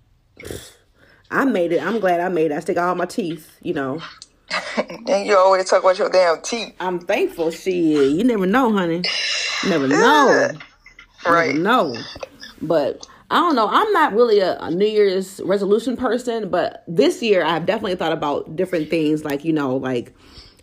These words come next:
Speaker 1: um, have I learned any lessons? Has, has, um, this year taught me anything? What about you? Have this year taught you anything?
Speaker 2: Um,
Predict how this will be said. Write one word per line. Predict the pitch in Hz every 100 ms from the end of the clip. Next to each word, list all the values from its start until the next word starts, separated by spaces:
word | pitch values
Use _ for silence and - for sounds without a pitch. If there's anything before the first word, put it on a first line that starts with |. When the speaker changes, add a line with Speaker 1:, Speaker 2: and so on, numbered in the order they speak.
| _ _
Speaker 1:
um, | 117 107 90 - -
have | 185 190
I |
learned | 151 165 208 208
any | 180 147
lessons? | 156 202 208 220 208 196 202 208 202 - _ _ _ _
Has, | 175 160 - -
has, | 143 143 139 -
um, | 139 123 92
this | 151 151
year | 151 123
taught | - 226 226
me | 220 220
anything? | 208 208 196 202 196 196 190 190 190 - _ _ _ _ -
What | 185
about | 262 254 233 226
you? | 233
Have | 185
this | 208 208
year | 233
taught | 196 - 233 208
you | 196
anything? | 190 214 220 220 208 - _ _ _ _ _ _ _ _ _ _ - - - - - - - -
Speaker 2:
Um, | 170 170 160 151 147